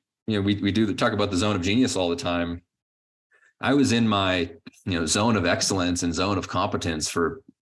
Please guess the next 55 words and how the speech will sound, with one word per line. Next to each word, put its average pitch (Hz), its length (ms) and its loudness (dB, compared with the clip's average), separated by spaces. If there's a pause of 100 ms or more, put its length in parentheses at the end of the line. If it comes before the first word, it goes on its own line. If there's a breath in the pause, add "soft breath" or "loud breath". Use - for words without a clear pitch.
(220)
ninety-nine 98 920 0
percent 98 280 0
of 87 60 2
my 78 100 0
career. - 440 -4 (600)
And 104 140 0
then 101 80 2
still 120 400 4
at 101 140 0
many 104 180 2
times 92 340 0
am 85 140 -2
today. - 440 -4 (760)
Um, 85 340 -6
but 98 120 2
if 90 80 0
you - 80 6
can 131 100 6
get 117 140 2
into 104 160 0
that 90 180 0
ge-, 101 240 -4
zone 101 200 2
of 87 80 -2
genius, 101 300 0
it's 87 120 -2
amazing. 92 440 2
You 92 60 2
just 87 140 -4
have 95 140 0
to 82 100 -4
realize 92 440 2
you're 101 100 -2
gonna 120 120 -2
take 139 180 -2
a 131 40 2
little 127 160 2
risk 160 220 0
'cause 101 220 -2 (420 soft breath)
you 131 100 4
had 110 200 0
certainty 107 480 2
here, 71 400 -4
right? 104 180 0
You 110 140 2
had 104 440 2 (420)
income 127 340 2
here. 90 140 2
You 87 160 2
knew 123 320 6
you 127 120 6
were 107 140 2
good 117 180 0
at 107 120 -6
this. - 340 -6